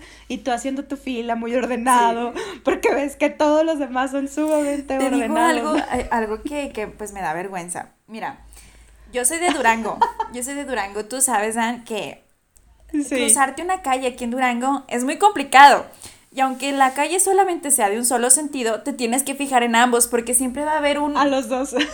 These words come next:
Speaker 2: siempre va a haber un hijo de alguien <laughs> que quiera pro-, atropellarte. Entonces,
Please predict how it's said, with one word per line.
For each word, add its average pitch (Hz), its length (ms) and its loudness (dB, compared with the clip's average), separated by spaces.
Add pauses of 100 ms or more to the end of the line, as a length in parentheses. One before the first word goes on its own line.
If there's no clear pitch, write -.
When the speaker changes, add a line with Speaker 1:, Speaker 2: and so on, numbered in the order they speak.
(100)
Speaker 2:
siempre 339 280 -4
va 392 80 8
a 320 40 6
haber 330 180 4
un 311 140 -4
hijo 311 220 0
de 294 120 6
alguien 220 400 6 (300)
<laughs> - 260 -20
que 254 220 0
quiera 262 320 8
pro-, 311 120 4 (100)
atropellarte. 269 960 8 (640)
Entonces, 262 540 -4